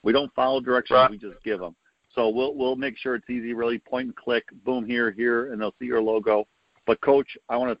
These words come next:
Speaker 1: thank you for being on Coach Stone Podcast forty-six. If you haven't yet gone to it, coaching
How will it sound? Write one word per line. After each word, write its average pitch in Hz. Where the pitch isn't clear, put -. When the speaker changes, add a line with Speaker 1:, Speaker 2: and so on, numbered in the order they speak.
Speaker 1:
thank 131
you 127
for 127
being 117
on 113
Coach 117
Stone 117
Podcast 113
forty-six. 113
If 113
you 113
haven't 139
yet 127
gone 120
to 143
it, 120
coaching 147